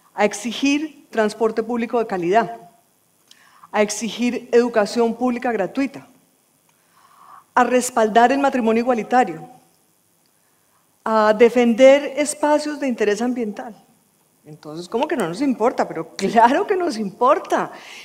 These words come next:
Y nos importa tanto como para tomarnos el trabajo de salir a una manifestación, que, Ave María,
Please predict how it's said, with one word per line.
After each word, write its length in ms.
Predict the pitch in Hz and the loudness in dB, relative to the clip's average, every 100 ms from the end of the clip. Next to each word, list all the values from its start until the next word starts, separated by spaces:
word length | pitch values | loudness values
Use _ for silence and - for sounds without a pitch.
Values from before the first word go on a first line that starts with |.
| - | -2
Y 80 | |
nos 220 | 262 262 254 | 2 4 4
importa 560 | 233 254 247 254 330 | 2 2 0 0 -2
tanto 640 | 339 359 349 349 523 - - | 2 2 0 -2 -8 -8 -4
como 460 | 262 220 220 220 | 0 2 0 -2
para 160 | - 160 | -8 -6
tomarnos 440 | 156 151 143 160 | -6 -6 -6 -6
el 120 | 220 311 | -8 -4
trabajo 320 | 233 185 214 | -2 0 0
de 80 | 277 | 0
salir 240 | 254 175 | -2 -2
a 40 | |
una 120 | 165 214 | -2 -2
manifestación, 840 | 311 233 170 - 135 - 302 247 | -2 -4 -10 -12 -12 -4 0 0
que, 160 | - - | -4 -16
Ave 180 | - | -12
María, 440 | 143 240 262 220 | -4 -2 2 2